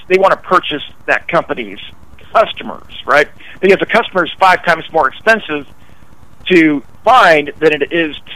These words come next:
to, uh, keep, right? And that's what Amazon's learned. So I, I'm not opposed to companies buying other companies. I just don't want government creating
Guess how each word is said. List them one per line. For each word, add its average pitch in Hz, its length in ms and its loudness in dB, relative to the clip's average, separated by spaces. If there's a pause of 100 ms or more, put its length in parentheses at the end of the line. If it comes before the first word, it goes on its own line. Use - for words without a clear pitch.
to, 127 280 -10 (560)
uh, 120 180 -2
keep, - 360 -8 (340)
right? 131 240 2
And 180 80 -8
that's 202 140 2
what 185 140 -2
Amazon's 135 560 0
learned. 117 300 -8 (600)
So 233 80 6
I, 233 260 6
I'm 247 140 2
not 220 340 2
opposed 226 580 2
to 185 80 2
companies 165 480 -2
buying 170 200 2
other 143 140 0
companies. 147 600 0 (440)
I 240 100 -2
just 254 140 -4
don't 190 100 4
want 170 220 0
government 175 500 0 (880)
creating 220 380 -2